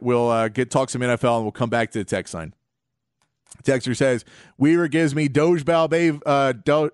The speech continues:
Doge Balbay vibes, uh, but better on offense. Balbay was my favorite glue guy, but look out for Weaver in a year or two." Look out for Weaver next season, man. If that offense can continue to improve, his athleticism, his going up,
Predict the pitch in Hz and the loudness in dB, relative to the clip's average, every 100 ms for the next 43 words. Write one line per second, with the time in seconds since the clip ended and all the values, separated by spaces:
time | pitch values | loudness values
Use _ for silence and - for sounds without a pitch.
0 | 139 147 156 147 147 143 147 139 139 139 | -2 0 0 0 0 2 0 2 2 2
1 | 131 - - _ - 120 120 120 123 113 | -2 -8 -20 _ -2 2 2 2 0 0
2 | 147 156 147 135 131 123 131 123 104 123 | 0 2 2 2 2 0 -4 -4 0 0
3 | 123 123 123 123 117 131 117 117 104 120 | 2 2 0 -2 -2 0 0 0 0 0
4 | 113 110 110 - _ _ - 110 131 135 | 0 0 0 -4 _ _ -4 2 2 2
5 | 139 131 131 127 120 117 113 113 101 107 | 0 0 -2 0 0 0 0 0 0 0
6 | 131 196 285 240 240 240 202 214 - 214 | 0 2 0 -2 -2 0 0 -2 -2 -2
7 | 156 117 120 117 196 214 214 - 143 107 | -2 -4 -4 0 2 2 0 0 -4 -2
8 | 143 127 131 127 165 160 123 131 151 202 | -4 -4 -2 0 2 0 -2 0 2 0
9 | - _ _ 131 165 214 208 147 147 202 | -4 _ _ -2 0 2 0 0 2 2
10 | - 220 196 151 196 214 185 190 208 | 0 -4 -2 0 0 0 2 0 -2